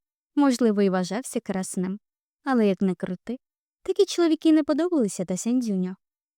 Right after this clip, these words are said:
Їхні погляди зустрілися, і Сюймен вказав пальцем у бік Моженя. "Ти,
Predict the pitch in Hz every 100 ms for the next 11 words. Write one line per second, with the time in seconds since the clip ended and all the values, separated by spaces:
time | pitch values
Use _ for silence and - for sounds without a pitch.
0 | _ _ - 233 208 214 214 202 185 185
1 | - - - 233 247 - - 185 - _
2 | _ _ _ - 330 - 294 240 277 320
3 | 320 294 311 - 220 - 254 254 190 -
4 | 202 233 196 185 175 - _ _ _ _
5 | _ _ - 277 185